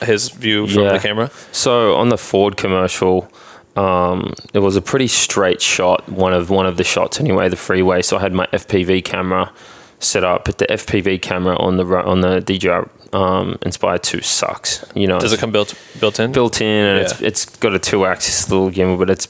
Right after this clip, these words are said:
Speaker 2: it's patchy at best. But, um, usually what I have is my Atomos Sumo monitor set up on a stand, usually offset from my, my Innovative cart, which is kind of like our station, and that's set up from the camera operator's,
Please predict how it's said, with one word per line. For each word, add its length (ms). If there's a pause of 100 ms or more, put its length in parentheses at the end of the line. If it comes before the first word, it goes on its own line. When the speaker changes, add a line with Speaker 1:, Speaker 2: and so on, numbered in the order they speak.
(140)
Speaker 2:
it's 140
patchy 520
at 120
best. 460 (400)
But, 140
um, 320
usually 340
what 140
I 80
have 480 (540)
is 260
my 280
Atomos 800
Sumo 520 (240)
monitor 420
set 220
up 260
on 120
a 20
stand, 560
usually 300
offset 420
from 200
my, 280
my 140
Innovative 440
cart, 380
which 160
is 80
kind 180
of 80
like 200
our 60
station, 560 (600)
and 400
that's 180
set 280
up 380
from 300
the 80
camera 380
operator's, 580